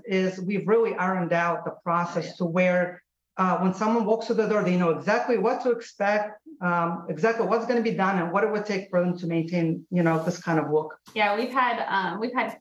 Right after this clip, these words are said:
Speaker 2: you know, guests or potential guests really, um, you know, mention that they've had consultations elsewhere and they're just so excited about speaking with us because we just did, we, we went above and beyond in the consultation. And that's,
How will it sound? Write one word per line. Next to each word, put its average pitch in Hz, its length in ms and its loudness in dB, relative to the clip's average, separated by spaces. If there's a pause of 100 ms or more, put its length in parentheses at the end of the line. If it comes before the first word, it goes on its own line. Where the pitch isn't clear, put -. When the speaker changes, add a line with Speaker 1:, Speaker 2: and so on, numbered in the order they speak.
(520)
Speaker 2:
you 226 160 -2
know, 180 360 -6
guests 214 340 0
or 196 100 -4
potential 220 420 -4
guests 185 420 0
really, 202 640 -2
um, 196 680 -4 (280)
you - 160 -4
know, 92 260 0 (600)
mention 226 560 2
that - 240 -2 (100)
they've 214 180 -2
had 208 240 0
consultations 196 800 -6
elsewhere 196 320 -4
and 196 100 0
they're 190 120 -2
just 208 220 -6 (120)
so 208 420 0
excited 202 540 -2
about 175 480 0 (300)
speaking 208 400 -6
with 196 160 -4
us 208 260 0
because 190 340 -6
we 190 200 -6
just 196 280 -10
did, 196 460 -2 (640)
we, 233 420 0
we 240 120 2
went 262 240 2
above 226 280 2
and 214 120 -4
beyond 190 360 0
in 190 60 -10
the 180 180 -4
consultation. 185 640 -4
And 196 80 -4
that's, 190 200 -4